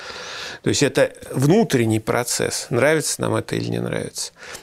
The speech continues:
Так вот, этот сахар, поскольку он настолько важен для пищи, поскольку именно на него чаще всего возникает, возникает пищевая зависимость, ну, первое, его засаживают всюду. Все конфетки, все, очень часто даже кислая и горькая еда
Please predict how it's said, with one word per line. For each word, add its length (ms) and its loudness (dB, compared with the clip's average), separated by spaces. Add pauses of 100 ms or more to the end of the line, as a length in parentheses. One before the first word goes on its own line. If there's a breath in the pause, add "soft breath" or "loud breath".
Так 160 2
вот, 180 6
этот 240 4
сахар, 420 2
поскольку 540 2
он 100 4
настолько 500 4
важен 440 4
для 180 2
пищи, 400 -4
поскольку 520 0
именно 420 4
на 100 4
него 540 6
чаще 300 2
всего 200 0
возникает, 560 2
возникает 580 0
пищевая 440 2
зависимость, 680 0
ну, 80 4
первое, 420 4
его 260 2
засаживают 640 2
всюду. 580 0 (800 loud breath)
Все 260 4
конфетки, 800 2
все, 280 2
очень 340 4
часто 360 2
даже 420 4 (480 loud breath)
кислая 520 4
и 40 4
горькая 480 4
еда 560 2